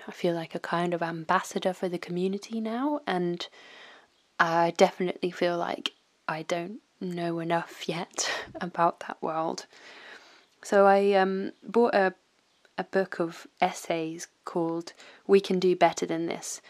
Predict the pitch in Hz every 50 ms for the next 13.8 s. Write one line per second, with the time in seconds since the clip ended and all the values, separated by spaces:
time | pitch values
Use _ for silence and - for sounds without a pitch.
0 | - - - - - - - _ _ _ _ _ _ _ _ _ _ _ _ _
1 | _ _ _ _ _ _ _ _ _ _ - - 226 208 202 - - - - 180
2 | 175 175 - - 170 165 160 - - 180 175 - 165 160 170 - - 175 165 -
3 | - - 170 160 160 - - - 170 165 160 - 170 170 - 165 160 - - -
4 | - - - 185 - - - - - - - - - 156 160 - - _ - -
5 | - - - _ _ _ _ _ _ _ _ _ _ _ _ _ _ _ _ _
6 | _ _ _ _ - - 170 170 165 160 165 170 - - - 185 - - - -
7 | - - 269 254 269 262 247 - 185 - - - 170 165 165 160 165 170 - -
8 | 180 180 185 185 180 - 180 170 165 165 170 165 170 - - - 196 175 160 -
9 | - - - - - - - - - - _ _ - 170 170 170 175 - - 208
10 | 220 226 226 226 - - 185 185 185 180 185 180 175 175 170 175 185 190 185 180
11 | - - 185 170 170 175 170 165 165 165 170 165 170 165 165 - - 175 170 175
12 | _ _ _ _ _ _ _ _ _ - 170 165 175 175 175 - _ - - 190
13 | - - 196 - - - - - - - - - - - -